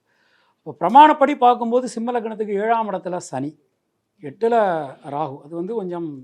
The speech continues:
சரியான விஷயம் இல்ல. இப்போ இந்த மே மாசம் ஒண்ணாம் தேதி வரைக்கும், அஹ், கிட்டத்தட்ட ஏப்ரல் முப்பதாம் தேதி வரைக்கும் குரு ஒன்பதாம் இடத்துல இருக்கார். அதுக்கப்புறம் குரு பத்துக்கு வந்துருவார். அண்ணன் அருமையா, ராம்ஜி அண்ணன் அருமையா ஒரு விஷயத்த சொன்னாரு. "பத்தில் குரு வந்தால் பதவி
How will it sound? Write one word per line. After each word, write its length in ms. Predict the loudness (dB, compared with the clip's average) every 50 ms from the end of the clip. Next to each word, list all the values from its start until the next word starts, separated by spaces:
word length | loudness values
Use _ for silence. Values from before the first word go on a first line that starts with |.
| -20 _ -20
சரியான 520 | -14 -12 -10 -8 -4 -4 -2 -2 -2 -4 -4 -6 -6 -6 -8 -10 -12 -16 -20 _ _ _ _ _ _ _ _ _ _ _
விஷயம் 420 | -16 -16 -14 -10 -8 -8 -8 -8 -8 -8
இல்ல. 200 | -8 -6 -2 -2 -2 -4 -4 _ _ _ _ _ _ _ _ _ _
இப்போ 200 | _ _ -8 -6
இந்த 160 | -4 -2 -2 -2 0 -2 -2 -2 -2 -4 -4 -4 -4
மே 160 | -4 -4 -2
மாசம் 320 | -2 -2 -2 -2 -2 -4
ஒண்ணாம் 260 | -4 -2 -2 -2 -2
தேதி 180 | -2 -4 -4 -4
வரைக்கும், 360 | -4 -4 -4 -4 -6 -8 -10 -10 _ _ _ _ -10
அஹ், 220 | -10 -8 -8 -10
கிட்டத்தட்ட 340 | -10 -14 -14 -12 -10 -8 -6
ஏப்ரல் 280 | -6 -8 -8 -8 -10 -10
முப்பதாம் 280 | -10 -8 -6 -6 -4
தேதி 120 | -4 -4 -6
வரைக்கும் 260 | -6 -8 -10 -10 -10
குரு 160 | -8 -6 -4
ஒன்பதாம் 380 | -4 -4 -6 -6 -6 -6 -6 -8
இடத்துல 200 | -8 -10 -12 -14
இருக்கார். 280 | -14 -14 -16 -18 -20 -20 _ _ _ _ _ _ _ _
அதுக்கப்புறம் 380 | -12 -10 -8 -8 -6 -6 -6 -6
குரு 200 | -6 -6 -4 -4 -4 -4 -6 -8 -10
பத்துக்கு 300 | -12 -12 -10 -10 -10 -10
வந்துருவார். 340 | -10 -12 -14 -14 -16 -18 _ _ _ _ _ _ _ _
அண்ணன் 340 | -10 -8 -6 -4 -4 -2 -2
அருமையா, 420 | -2 -4 -4 -6 -6 -8 -6 -6 -6 -6 -6
ராம்ஜி 280 | -6 -6 -6 -6 -6
அண்ணன் 180 | -8 -6 -6 -6
அருமையா 260 | -8 -8 -10 -10 -10 -10
ஒரு 120 | -10 -10
விஷயத்த 300 | -10 -10 -12 -12 -12 -12
சொன்னாரு. 280 | -14 -14 -14 -16 -18 -20 -20
"பத்தில் 300 | -20 -18 _ -10 -10 -10
குரு 180 | -8 -8 -8 -8
வந்தால் 400 | -8 -8 -8 -8 -6 -6 -8 -8
பதவி 320 | -10 -10 -8 -8 -8 -8